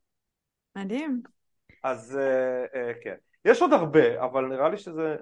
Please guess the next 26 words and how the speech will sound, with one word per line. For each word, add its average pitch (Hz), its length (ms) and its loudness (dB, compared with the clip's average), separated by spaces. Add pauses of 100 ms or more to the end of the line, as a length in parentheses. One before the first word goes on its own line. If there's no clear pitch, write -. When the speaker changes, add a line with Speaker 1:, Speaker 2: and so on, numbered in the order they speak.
(140)
Speaker 2:
אה, - 60 -12 (280)
אה, 110 60 -14
must - 320 -8
Speaker 1:
נראה 214 240 4
לי 269 60 8
Speaker 2:
מספיק. 392 160 6
Speaker 1:
שנתת 269 380 8 (120)
המון, 262 200 8 (120)
וגם 233 200 4
מה 262 140 4
שאני 294 320 0
אוהבת 277 300 2
זה 254 140 -10
שנתת 220 580 0
גם, 247 380 6
אה, 285 60 4 (480)
אה, 190 400 0 (160)
גם 240 340 6
כלים 247 320 4
שהם 247 200 0
קצת 220 240 -2
יותר 214 260 2
רציונליים, 214 760 2
ל-, 190 300 4
למי 202 260 2
שיותר 214 840 2